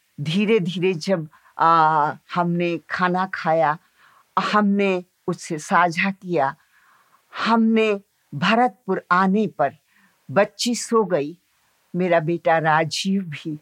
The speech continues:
सो गया और, अ, उसने वो बिस्तर वगैरह लगा दिया उनका और मैंने उसको कहा, "नहीं, तुम नहीं उतरोगे।" मैंने उससे बातें करनी शुरू की। मैं एक सामाजिक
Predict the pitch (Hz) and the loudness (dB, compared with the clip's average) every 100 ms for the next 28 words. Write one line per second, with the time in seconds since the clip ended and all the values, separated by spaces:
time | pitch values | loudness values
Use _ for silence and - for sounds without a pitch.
0 | _ - - - 190 190 143 95 151 _ | _ -20 -20 -6 -6 -4 -2 -4 -6 _
1 | _ _ _ - 190 160 131 147 135 127 | _ _ _ 0 2 4 0 -2 -2 -4
2 | - _ 196 - 190 170 170 160 - - | -10 _ -8 -4 -2 0 -2 -4 -6 -4
3 | 175 160 156 156 151 143 151 160 160 160 | -2 -2 -2 -4 -2 -2 -2 -4 -4 -2
4 | 156 151 143 147 143 _ _ _ _ _ | -2 -2 -4 -6 -6 _ _ _ _ _
5 | - 160 151 147 156 180 170 - _ _ | 0 2 2 -2 0 2 0 -6 _ _
6 | _ _ 185 175 - 151 - 127 139 139 | _ _ -4 -4 -4 -8 -12 -16 -12 -8
7 | 160 143 151 165 - 165 147 147 151 175 | -6 -4 -4 -6 -6 -4 -2 -2 -4 -6
8 | - - - 117 113 120 120 _ _ _ | -12 -18 -14 -14 -14 -20 -20 _ _ _
9 | _ _ _ _ - _ _ _ 180 226 | _ _ _ _ -20 _ _ _ 0 4
10 | 233 233 226 180 - 175 127 147 143 - | 4 2 0 -2 -4 -6 0 0 0 -6
11 | 147 - 127 117 143 - 123 127 - 147 | -8 -6 -6 -6 -10 -14 -14 -16 -14 -8
12 | 156 185 240 262 254 233 196 190 - - | -4 2 4 4 2 2 2 -2 -4 -4
13 | 180 170 175 175 143 151 | 0 0 0 0 -2 -8